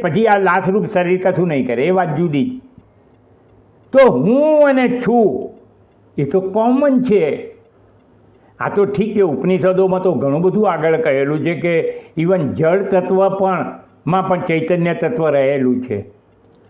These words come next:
હા, જળ તત્વ જે છે, પથ્થર છે કે લાકડું છે, અરે પથ્થર છે કે લોખંડ છે, એમાં અંતઃકરણનો વિકાસ નથી થયો, એટલા માટે એની અંદર કોન્શિયસનેસનું, ચૈતન્ય તત્વનું પ્રતિબિંબ નથી પડતું,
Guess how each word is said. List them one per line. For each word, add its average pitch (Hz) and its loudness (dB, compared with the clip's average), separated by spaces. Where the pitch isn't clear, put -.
હા, 156 0
જળ 175 2
તત્વ 185 -2
જે 175 0
છે, 185 0
પથ્થર 175 -4
છે 165 -2
કે 170 -2
લાકડું 156 -2
છે, 123 -4
અરે 175 0
પથ્થર 185 -2
છે 175 -4
કે 170 -2
લોખંડ 156 -2
છે, 143 -2
એમાં 208 0
અંતઃકરણનો 196 0
વિકાસ 185 -2
નથી 170 -2
થયો, 151 0
એટલા 202 -2
માટે 196 0
એની 175 0
અંદર 180 0
કોન્શિયસનેસનું, 175 -2
ચૈતન્ય 180 -2
તત્વનું 170 -4
પ્રતિબિંબ 175 0
નથી 156 -2
પડતું, 135 -2